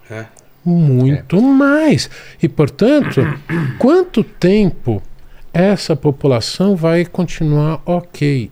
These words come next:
Speaker 2: isso tranquilo? Segundo, é, que você tava falando lá atrás da, da economia russa que vai sofrer muito, vai também sofrer muito, porque aqueles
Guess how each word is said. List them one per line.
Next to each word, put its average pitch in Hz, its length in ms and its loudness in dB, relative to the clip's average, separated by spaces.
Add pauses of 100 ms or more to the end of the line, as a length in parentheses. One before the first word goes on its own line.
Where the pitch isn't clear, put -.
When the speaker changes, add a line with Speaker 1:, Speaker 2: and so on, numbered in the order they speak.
(120)
Speaker 2:
isso 160 400 -2
tranquilo? 101 680 -4 (520)
Segundo, 160 800 2 (760)
é, 131 420 4
que - 80 -18
você 127 100 -2
tava 120 200 0
falando 113 460 -2
lá 113 120 0
atrás 120 420 -4
da, 110 160 -2
da 101 120 -4
economia 110 480 -2
russa - 500 -2
que - 160 -4
vai 101 420 0
sofrer - 420 -4
muito, 147 440 0 (480)
vai 139 380 2
também 143 480 2
sofrer 123 600 -2
muito, 117 680 0 (520)
porque 127 540 2 (280)
aqueles 151 1200 0